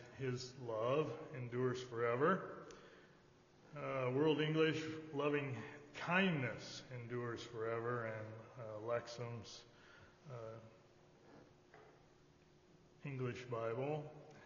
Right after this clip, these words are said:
"his loyal love endures forever." So all these different, uh, aspects or translations of the word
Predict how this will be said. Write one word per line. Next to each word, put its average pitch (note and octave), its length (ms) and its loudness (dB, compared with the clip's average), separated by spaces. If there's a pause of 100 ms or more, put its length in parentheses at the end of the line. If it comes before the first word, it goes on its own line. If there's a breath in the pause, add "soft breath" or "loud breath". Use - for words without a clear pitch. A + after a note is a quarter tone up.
(120)
"his C3 280 -2 (120)
loyal F3 640 6
love C#3+ 500 6 (800 loud breath)
endures B2+ 460 4
forever." A2+ 360 2
So C3+ 160 -2
all F#3+ 180 6
these F#3+ 200 8
different, F3 500 4 (720 loud breath)
uh, C#3 240 -8
aspects C#3+ 1120 2
or B2+ 180 -4 (120)
translations D3+ 840 4
of B2 180 2
the A#2+ 60 2
word C3+ 260 8